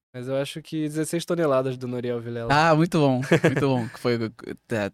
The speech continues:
Speaker 2: fez parte até daquele comercial do,
Speaker 1: Eu acho que ele
Speaker 2: da
Speaker 1: saiu da
Speaker 2: Heineken,
Speaker 1: Heineken,
Speaker 2: foi?
Speaker 1: é,
Speaker 2: Da
Speaker 1: isso mesmo.
Speaker 2: Heineken,
Speaker 1: Ele já,
Speaker 2: foi.
Speaker 1: essa música é muito famosa, né?
Speaker 2: Sim,
Speaker 1: Assim,
Speaker 2: e nem
Speaker 1: é
Speaker 2: saiu no
Speaker 1: famosa.
Speaker 2: di-, e nem saiu no L P
Speaker 1: <laughs> No
Speaker 2: dele, né? Saiu no
Speaker 1: L P,
Speaker 2: compacto
Speaker 1: é.
Speaker 2: pela, acho que já era Copacabana.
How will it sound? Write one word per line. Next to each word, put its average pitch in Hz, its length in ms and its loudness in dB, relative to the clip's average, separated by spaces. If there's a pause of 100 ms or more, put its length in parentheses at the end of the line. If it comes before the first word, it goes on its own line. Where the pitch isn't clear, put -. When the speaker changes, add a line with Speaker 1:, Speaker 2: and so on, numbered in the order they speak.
Speaker 2:
fez 117 240 -4
parte 123 280 0
até 139 160 0
daquele 139 220 -2
comercial 120 560 2
do, 107 460 -2 (720)
Speaker 1:
Eu 147 80 -2
acho 160 120 -6
que 190 60 -4
ele 180 80 -4
Speaker 2:
da 123 140 2
Speaker 1:
saiu 180 100 2
da - 80 4
Speaker 2:
Heineken, 165 260 4
Speaker 1:
Heineken, 180 180 4
Speaker 2:
foi? 139 120 2
Speaker 1:
é, 147 40 4 (100)
Speaker 2:
Da 151 140 -2
Speaker 1:
isso - 80 -4
mesmo. - 60 0 (120)
Speaker 2:
Heineken, - 200 -4
Speaker 1:
Ele 175 80 -4
já, 196 100 2
Speaker 2:
foi. 113 160 0
Speaker 1:
essa 160 200 -2
música 190 220 -6
é - 20 -2
muito 214 160 -10
famosa, 151 480 0
né? 127 480 -8
Speaker 2:
Sim, 151 140 0
Speaker 1:
Assim, 160 100 2
Speaker 2:
e 170 40 8
nem 185 140 6
Speaker 1:
é - 20 6
Speaker 2:
saiu 214 300 8
no - 60 8
Speaker 1:
famosa. 202 240 8 (140)
Speaker 2:
di-, 151 60 2
e 185 40 4
nem 233 140 6
saiu 220 300 6
no 214 100 6
L 208 160 6
P 196 180 4
Speaker 1:
<laughs> - 0 -
No 180 100 4
Speaker 2:
dele, 156 160 8
né? 151 60 6
Saiu 151 160 6
no 160 60 10
Speaker 1:
L 156 60 2
P, 170 60 2
Speaker 2:
compacto 147 360 4
Speaker 1:
é. 135 40 -4
Speaker 2:
pela, 127 640 4 (760)
acho 120 120 -8
que 123 80 -4
já 120 120 0
era 117 120 2
Copacabana. 113 880 -2